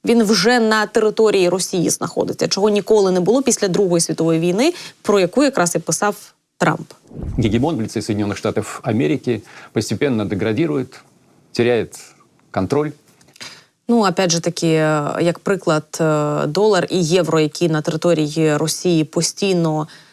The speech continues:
Speaker 1: е, коштують все більше і більше рублів. Ну, тобто вони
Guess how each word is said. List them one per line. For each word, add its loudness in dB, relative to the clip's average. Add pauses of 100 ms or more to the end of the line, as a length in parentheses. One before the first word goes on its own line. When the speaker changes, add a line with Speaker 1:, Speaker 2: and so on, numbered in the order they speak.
(220)
Speaker 1:
е, -4 (640)
коштують 2
все -2
більше 0
і -2
більше 0
рублів. 0
Ну, -2
тобто -2
вони 0